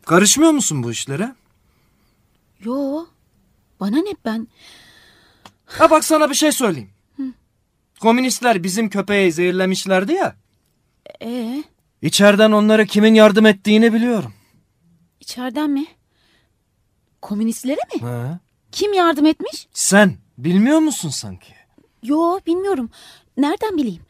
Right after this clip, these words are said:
Speaker 1: Ne zamandan beri Kerim Bey'in fabrikasındaki işçiler beşer onar diske geçiyorlar? Bundan da haberin yok. Yok, tabii.
Speaker 2: Nereden haberim olsun?
Speaker 1: Hayret.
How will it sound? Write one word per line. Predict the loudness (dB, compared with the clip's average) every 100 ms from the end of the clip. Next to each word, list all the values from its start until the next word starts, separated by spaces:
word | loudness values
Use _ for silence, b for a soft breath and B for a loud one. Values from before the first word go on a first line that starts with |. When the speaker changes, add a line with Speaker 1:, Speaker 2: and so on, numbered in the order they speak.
| 0
Speaker 1:
Ne | 4
zamandan | 8 8 8 6
beri | 4 0
Kerim | 2 2 2
Bey'in | 0 4
fabrikasındaki | 6 6 4 -4 -4 -4 -4 -2
işçiler | -4 -2 4 4 4
beşer | 0 4 4
onar | 4 4 2
diske | 0 -4 -4
geçiyorlar? | -4 -6 -6 -8 -8 -14 b 2
Bundan | 4 8 6 6
da | 4
haberin | 2 -2 -4
yok. | -8 -12 _
Yok, | -6 -2 0 0 -4 _ _
tabii. | -8 -4 -2 -2 -6 _ _ _ _ _ _ _ _ _ _ -8
Speaker 2:
Nereden | -4 -2 0
haberim | 0 -2 -6
olsun? | -8 -16 -20 _ _
Speaker 1:
Hayret. | -8 -4 -4 -4 -6 -8